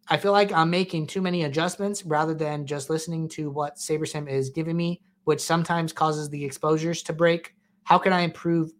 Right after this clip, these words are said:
in this area. So, Jimmy, first off, you know, we've really been, like, trying to hammer home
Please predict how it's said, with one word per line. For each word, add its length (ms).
in 260
this 240
area. 340
So, 280
Jimmy, 500
first 380
off, 380
you 120
know, 460
we've 260
really 220
been, 280
like, 300
trying 300
to 160
hammer 380
home 460